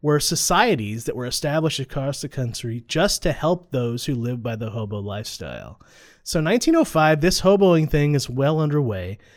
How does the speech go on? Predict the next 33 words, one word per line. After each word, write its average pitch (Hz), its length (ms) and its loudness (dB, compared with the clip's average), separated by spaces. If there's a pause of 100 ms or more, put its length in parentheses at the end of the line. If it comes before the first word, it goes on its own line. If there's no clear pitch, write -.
(340)
They 165 180 4
established 214 800 4
a 143 280 2
publication 196 800 4
that 170 100 4
was 151 100 2
available 151 500 4
at 135 60 0
most 143 300 0
newsstands 131 720 0
called 135 300 -2
Hobo 151 360 4
News. 165 480 0 (560)
And 156 80 2
it 165 40 4
was 165 160 2
a 196 40 2
collection 185 540 2
of, 180 320 2
you 170 80 -2
know, 139 340 2 (160)
hot 139 320 -10
spots - 440 -6
around 147 240 0
the 165 80 -2
country 147 440 -4
that 160 140 -6
were 135 80 -4
maybe 120 280 -4
more 120 200 -4
friendly 117 420 -8
to 147 80 -4
hobo, 120 540 -4